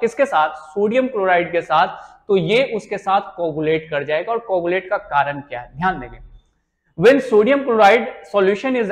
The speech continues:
added to iron oxide colloidal solution, coagulation take place when salt is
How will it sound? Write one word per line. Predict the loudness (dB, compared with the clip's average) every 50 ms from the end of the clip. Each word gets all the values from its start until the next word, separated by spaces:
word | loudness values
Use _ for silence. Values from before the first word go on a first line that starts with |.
| 2 2
added | 2 4 4 2 0 0 -2
to | -6 -6 -2 2 4
iron | 4 4 4 4 4 2
oxide | 2 0 2 2 4 4 4 2 -4 -6
colloidal | -4 -2 2 4 4 4 4 2 -2 -4 -2
solution, | -2 0 0 -2 -2 -6 -10 -12 -12 -8 _ 0
coagulation | 2 2 2 2 0 0 -2 -2 -4 -6 -6 -8 -4 -2
take | 0 0 0 -4 -8 -6
place | -2 -2 -2 -2 -2 -6 -12 -20 _ _ _ _ _ _
when | 0 0 2 2 2 -2 -4 -6 -8
salt | -2 4 4 4 4 4 0 -2 -2 -4
is | -4